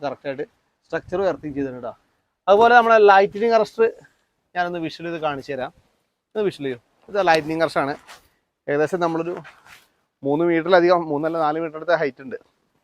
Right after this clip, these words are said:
അത്രയും ഹൈറ്റിൽ നമ്മൾ ലൈറ്റിനിങ് അറസ്റ്റർ കൊടുത്തിട്ടുണ്ട്. ഇത് നമ്മളെ പാനലിനുള്ള പ്രൊട്ടക്ഷന് വേണ്ടിയിട്ടാണ് ലൈറ്റിനിങ് അറസ്റ്റർ ഇൻസ്റ്റാൾ ചെയ്തത്. നമ്മളെ പാനലിൽ എന്തെങ്കിലും പ്രോബ്ലംസ് വരികയാണെങ്കിലും ഇടിമിന്നൽ ഏൽക്കാതിരിക്കാൻ വേണ്ടിയിട്ടുള്ള, അതായത് കമ്പനിയുടെ വാറണ്ടി കറക്റ്റായിട്ട് കിട്ടാനും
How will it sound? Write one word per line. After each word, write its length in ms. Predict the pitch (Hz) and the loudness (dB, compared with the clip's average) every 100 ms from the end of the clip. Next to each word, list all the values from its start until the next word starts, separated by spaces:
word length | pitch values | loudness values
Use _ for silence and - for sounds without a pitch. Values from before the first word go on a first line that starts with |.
| 131 | -12
അത്രയും 200 | 139 156 | -4 0
ഹൈറ്റിൽ 200 | 147 139 | 0 0
നമ്മൾ 140 | 156 160 | -2 0
ലൈറ്റിനിങ് 280 | 143 127 131 | 0 -2 -6
അറസ്റ്റർ 180 | 131 160 147 | -6 -4 -4
കൊടുത്തിട്ടുണ്ട്. 400 | 123 120 117 - - _ _ _ _ _ - | -6 -10 -12 -14 -16 _ _ _ _ _ -4
ഇത് 80 | 151 | -2
നമ്മളെ 180 | 156 165 | 0 4
പാനലിനുള്ള 440 | 156 151 151 165 165 | 4 4 0 0 0
പ്രൊട്ടക്ഷന് 360 | 151 135 - 180 | -2 -4 -6 -6
വേണ്ടിയിട്ടാണ് 320 | 151 131 135 131 | -4 -6 -8 -6
ലൈറ്റിനിങ് 280 | 127 123 131 | -8 -8 -10
അറസ്റ്റർ 180 | 131 - | -10 -12
ഇൻസ്റ്റാൾ 260 | 127 - 131 | -12 -8 -8
ചെയ്തത്. 200 | 120 117 156 _ _ _ - | -8 -10 -14 _ _ _ -4
നമ്മളെ 160 | 156 160 | -2 4
പാനലിൽ 300 | 160 165 170 170 | 6 6 0 0
എന്തെങ്കിലും 260 | 165 175 170 _ _ _ _ - | -2 -4 -10 _ _ _ _ -2
പ്രോബ്ലംസ് 380 | 151 147 143 160 | 0 0 -2 -2
വരികയാണെങ്കിലും 480 | 147 147 143 139 151 _ _ _ _ 139 | 0 0 -2 -6 -8 _ _ _ _ -6
ഇടിമിന്നൽ 320 | 147 156 170 151 | -2 0 2 2
ഏൽക്കാതിരിക്കാൻ 540 | 143 165 175 151 156 156 | 2 2 2 2 0 0
വേണ്ടിയിട്ടുള്ള, 360 | 147 143 147 151 - _ _ | -4 -8 -6 -6 -8 _ _
അതായത് 180 | 139 147 151 | -6 -4 0
കമ്പനിയുടെ 380 | 147 156 170 185 | -2 -2 2 6
വാറണ്ടി 280 | 160 156 170 | 8 6 4
കറക്റ്റായിട്ട് 280 | 175 160 160 | 2 2 -2
കിട്ടാനും 340 | 147 160 156 | 0 2 2